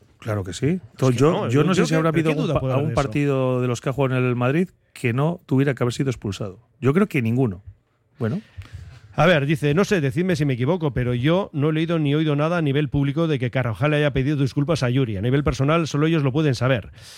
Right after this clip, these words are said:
Speaker 2: Eh, pues no, no consta, vamos, que le haya pedido perdón, ni, ni mucho menos. Por esa teoría arbitral, cada vez que un jugador centre dentro del área rival, le puedes derribar porque ya ha soltado el balón.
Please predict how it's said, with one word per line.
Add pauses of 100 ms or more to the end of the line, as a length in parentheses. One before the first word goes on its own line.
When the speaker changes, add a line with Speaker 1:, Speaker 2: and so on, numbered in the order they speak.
(260)
Speaker 2:
Eh,
pues
no,
no
consta,
vamos,
que
le
haya
pedido
perdón,
ni,
ni
mucho
menos.
Por
esa
teoría
arbitral,
cada
vez
que
un
jugador
centre
dentro
del
área
rival,
le
puedes
derribar
porque
ya
ha
soltado
el
balón.